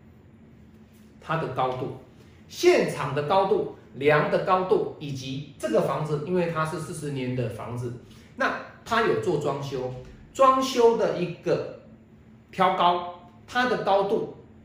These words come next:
基本上一般的房子都是两米八、两米七，但是有的因为装修的原因，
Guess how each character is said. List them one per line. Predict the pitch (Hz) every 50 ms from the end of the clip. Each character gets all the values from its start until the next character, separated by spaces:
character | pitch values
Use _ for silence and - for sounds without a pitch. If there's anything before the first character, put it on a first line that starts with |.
| - -
基 | - 269 285
本 | 220 185 151
上 | - 220 - - -
一 | - 202
般 | 175 190 180 170
的 | 151
房 | - 127 127 131
子 | 131 131
都 | 131 131
是 | 135 151 143
两 | 131 120 123 -
米 | 123 120 -
八、 | - 123 123 123 127 127 127
两 | 120 113 123
米 | - - -
七， | - - - 120 117 - - - - -
但 | - 269
是 | 262 285 294 240
有 | 196 156 123 120 120
的 | 135 123 - -
因 | 185 185 196
为 | 196 185
装 | 156 - 180 160 165 170
修 | 165 160 160 151
的 | 127 120
原 | 120 120 120
因， | 123 127 127 127 135